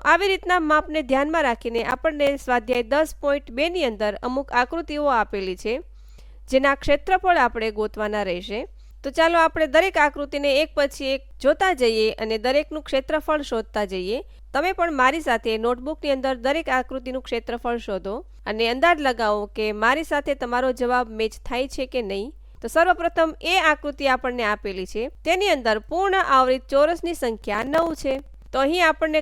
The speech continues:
કહેલું છે કે એક ચોરસનું ક્ષેત્રફળ એક ચોરસ એકમ થાય છે, તો નવ ચોરસનું કેટલું થશે? એકદમ સાચો જવાબ છે, નવ ચોરસનું ક્ષેત્રફળ નવ ચોરસ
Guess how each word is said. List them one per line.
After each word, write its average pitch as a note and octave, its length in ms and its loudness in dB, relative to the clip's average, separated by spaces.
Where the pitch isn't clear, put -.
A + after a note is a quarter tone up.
કહેલું C4 420 2
છે G#3 120 -4
કે A#3 100 -4
એક E4+ 200 -4
ચોરસનું C#4+ 480 0
ક્ષેત્રફળ G#3 580 -4
એક E4 240 -2
ચોરસ B3+ 320 -2
એકમ A3 240 -6
થાય F3+ 240 -6
છે, G3 160 -8
તો A3 140 -2
નવ C4 400 0
ચોરસનું A#3 460 -6
કેટલું E4 280 -2
થશે? D4 300 -2
એકદમ D4 340 0
સાચો C#4+ 280 0
જવાબ C4+ 360 0
છે, C#4+ 140 -2
નવ C#4+ 380 0
ચોરસનું C4 480 -2
ક્ષેત્રફળ G#3 680 -6
નવ C#4+ 180 0
ચોરસ G3 340 -4